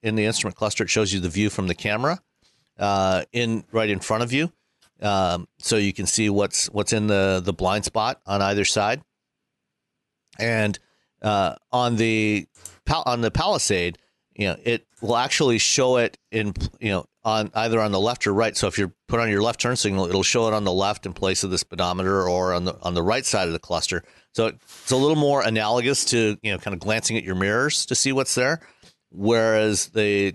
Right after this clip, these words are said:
uh, the Telluride shows, you know, from either one, it shows it in that display in the middle between the two analog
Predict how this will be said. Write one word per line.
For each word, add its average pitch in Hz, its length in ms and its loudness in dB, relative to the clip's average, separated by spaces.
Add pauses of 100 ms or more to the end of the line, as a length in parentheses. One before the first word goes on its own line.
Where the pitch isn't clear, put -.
uh, 101 200 0
the 98 100 -4
Telluride 117 560 2
shows, 107 640 0 (140)
you 107 80 -2
know, - 280 -2
from 110 200 -4
either 120 280 0
one, 98 280 0
it 95 100 -2
shows 107 380 0
it 98 180 0 (240)
in 113 160 0
that 104 220 0
display 98 380 -2
in 92 100 -2
the 90 60 0
middle 98 360 2
between 104 380 -2
the 95 80 0
two 92 200 -2
analog 78 380 -4